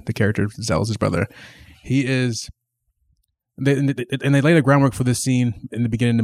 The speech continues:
movie because he's doing, like, practice karate, um, in his garage to a punching bag. <laughs> Um, so they,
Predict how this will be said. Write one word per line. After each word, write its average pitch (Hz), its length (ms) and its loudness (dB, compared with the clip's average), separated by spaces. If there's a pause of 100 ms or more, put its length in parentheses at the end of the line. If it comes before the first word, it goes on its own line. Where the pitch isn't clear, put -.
movie 117 180 2
because 110 260 -4
he's 113 120 0
doing, 107 280 2
like, 107 180 -2 (320)
practice 113 300 0
karate, 107 480 0 (460)
um, 110 260 0
in 110 80 2
his 107 140 -2
garage 107 460 0
to 113 120 2
a 104 60 2
punching 123 300 2
bag. 131 240 2 (240)
<laughs> 208 80 -8 (760)
Um, 117 260 0
so 120 160 2
they, 120 460 0